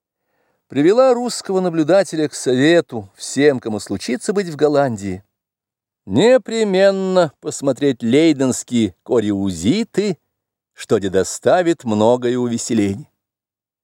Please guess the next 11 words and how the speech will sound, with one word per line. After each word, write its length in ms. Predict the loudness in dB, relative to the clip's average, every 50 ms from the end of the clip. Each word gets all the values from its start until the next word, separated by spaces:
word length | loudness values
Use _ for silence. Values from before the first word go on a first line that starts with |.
| _ _ _ _ _ _ _ _ _ _ _ _ _ _ _ _ _ _ _ _ _ _ _ _ _
Несмотря 580 | -2 0 0 0 2 0 0 2 2 2 2
на 160 | 2 2 0 0
отсутствие 680 | -2 -4 -6 -8 -8 -8 -8 -10 -8 -4 0 0 0 0
подготовки, 1080 | _ -4 -12 -8 -2 0 0 0 -2 -2 -4 -4 -4 -4 -6 -14 _ -8 -8 -8 -8 -8
Пётр 400 | _ -4 -2 -2 -2 -2 -4 -6
возлагал 560 | -4 -4 -4 -2 0 0 0 2 2 2 2 0
на 80 | -2
учебные 580 | -2 -4 -4 -2 0 0 0 0 -2 -4 -4 -2
посылки 600 | -2 -4 -4 -4 -4 -4 -4 -4 -4 -4 -2 -2
за 160 | 0 0 0
границу 600 | 0 0 0 0 0 -2 -4 -2 -2 -2 -2 -2